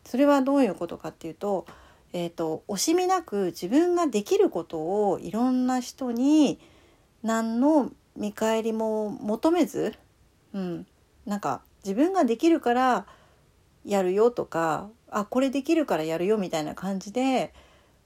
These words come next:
惜しみなく自分のできることを与えている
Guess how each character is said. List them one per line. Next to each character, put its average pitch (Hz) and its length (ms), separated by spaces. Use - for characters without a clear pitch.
惜 196 80
し 269 140
み 269 120
な 339 120
く 285 100
自 175 180
分 254 300
の 277 320
で 190 140
き 202 140
る 170 100
こ - 160
と 262 120
を 175 300
与 254 380
え 262 80
て 254 200
い 240 120
る 254 380